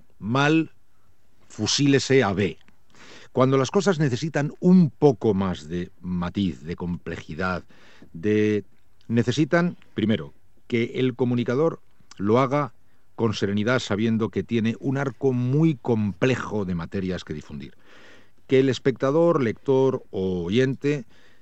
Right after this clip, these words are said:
se acercara a eso también como quien va a acercarse a un asunto complejo. Y recelar, pero recelar muchísimo, hasta el punto de salir huyendo del que a temas complejos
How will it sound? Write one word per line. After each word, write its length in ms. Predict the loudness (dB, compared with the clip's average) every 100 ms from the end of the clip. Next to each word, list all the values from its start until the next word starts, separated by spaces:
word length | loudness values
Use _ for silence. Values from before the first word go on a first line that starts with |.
| -20
se 180 | -2 0
acercara 380 | 0 0 0 0
a 40 |
eso 180 | 0 -2
también 380 | -2 0 -2 -2
como 240 | -2 -4
quien 240 | -6 -6
va 80 | -4
a 40 | -4
acercarse 600 | -6 -6 -8 -6 -8 -6
a 120 | -6 -2
un 320 | -2 -4 -6
asunto 520 | -12 -8 -6 -6 -6
complejo. 580 | -6 -8 -8 -10 -10 -16 -20 -20 -8
Y 200 | -2 -2
recelar, 960 | 0 0 2 2 0 2 2 -2 -10 -20 -20 -20 -2
pero 240 | 0 2
recelar 440 | -2 -2 0 0 2
muchísimo, 680 | 0 0 0 -2 -8 -10 -16
hasta 320 | -6 -6 -4 -6
el 100 | -2
punto 280 | -2 0
de 80 | -2
salir 280 | -2 -2 0
huyendo 520 | 2 2 2 0 -4 -10 -20 -20 -20 -20 -20 -20 -16
del 240 | -6 -4 -4
que 120 | -6
a 40 |
temas 360 | -4 -4 -2 -4
complejos 640 | -6 -4 -2 -2 -4 -6